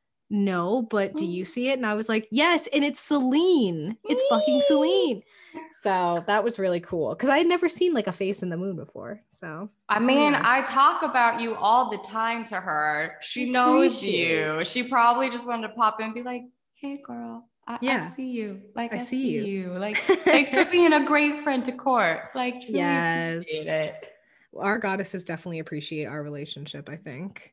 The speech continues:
Speaker 2: Oh, for sure. Absolutely.
Speaker 1: Yeah.
Speaker 2: Abso-fucking-lutely. And I love that we were talking about, like, cleansing and, like, also talking about Flower, the bunny, like,
Speaker 1: Mm-hmm.
Speaker 2: protecting, because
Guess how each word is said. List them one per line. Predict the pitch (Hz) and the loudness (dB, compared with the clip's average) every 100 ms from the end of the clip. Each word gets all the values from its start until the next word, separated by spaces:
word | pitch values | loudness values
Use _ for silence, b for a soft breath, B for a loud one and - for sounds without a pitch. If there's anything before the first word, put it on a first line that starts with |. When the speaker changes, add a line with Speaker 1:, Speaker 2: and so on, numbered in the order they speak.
| _ | _
Speaker 2:
Oh, | 262 247 156 - | 4 4 2 -2
for | 175 | -6
sure. | - 160 127 - | -2 0 -2 -4
Absolutely. | - - 165 147 147 147 160 147 _ | -8 -6 -6 -6 -8 -12 -14 -16 _
Speaker 1:
Yeah. | 196 196 | -4 -2
Speaker 2:
Abso-fucking-lutely. | 196 160 156 196 196 185 175 160 147 | -2 -4 -4 -4 -4 -4 -4 -4 -2
And | 160 208 | 0 0
I | 220 | 0
love | 208 214 | 0 0
that | 240 | -2
we | 233 | -2
were | 220 | -4
talking | - 151 165 165 | -6 -10 -8 -6
about, | 160 | -4
like, | 156 147 b b b _ _ - | -4 -8 b b b _ _ -18
cleansing | - 165 151 156 156 151 147 147 143 - | -2 0 0 -2 -4 -4 -4 -6 -6 -4
and, | 151 147 | -4 -4
like, | 139 135 - _ | -8 -12 -16 _
also | 202 196 202 185 170 - - | 2 4 4 4 4 -2 -12
talking | 180 185 180 175 | -8 -8 -6 -2
about | 160 135 - | -2 0 2
Flower, | 147 139 143 175 - | 2 2 0 -4 -6
the | 165 | -2
bunny, | 143 143 135 - _ - | -2 -2 -8 -12 _ -10
like, | 143 | -4
Speaker 1:
Mm-hmm. | 233 233 | -2 -2
Speaker 2:
protecting, | 233 180 175 - 156 139 175 | -4 -2 -2 -2 -6 -4 -2
because | 185 180 190 185 180 180 | -2 0 4 6 6 4